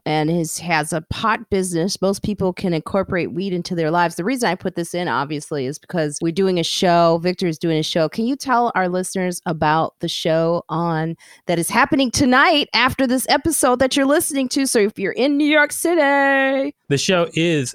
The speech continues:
Speaker 2: happening tonight. And if you're, if you're listening to this, you can actually get a ticket to watch the show live from anywhere in the world at worlds four twenty party dot com.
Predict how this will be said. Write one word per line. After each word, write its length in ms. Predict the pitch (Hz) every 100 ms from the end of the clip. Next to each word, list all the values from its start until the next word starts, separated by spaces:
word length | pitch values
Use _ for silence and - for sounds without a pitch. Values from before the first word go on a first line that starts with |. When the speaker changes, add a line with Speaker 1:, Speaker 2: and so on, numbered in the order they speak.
| -
Speaker 2:
happening 540 | 139 131 143 131 127
tonight. 380 | 127 123 135 117
And 180 | 123 131
if 140 | -
you're, 480 | 143 143 135 135 - _ _ _
if 240 | 139 127 135
you're 420 | 147 165 156 131
listening 380 | 127 190 151 120
to 80 |
this, 260 | 110 110 110
you 240 | - 120 160
can 120 | 139
actually 360 | 127 - 135 117
get 320 | 110 117 147
a 60 | -
ticket 480 | - 151 - 117 _ _ -
to 360 | 160 131 131
watch 460 | 113 110 120 - -
the 100 | 117
show 460 | - 113 107 110 -
live 640 | 123 113 120 120 98 101 -
from 240 | - 117
anywhere 380 | 127 127 123 117
in 120 | 110
the 80 | 104
world 580 | 101 110 113 82 92 - -
at 180 | 123 107
worlds 540 | 113 127 127 131 -
four 200 | - 127
twenty 280 | - 127 117
party 320 | 123 113 113
dot 260 | 107 107 -
com. 420 | 98 87 82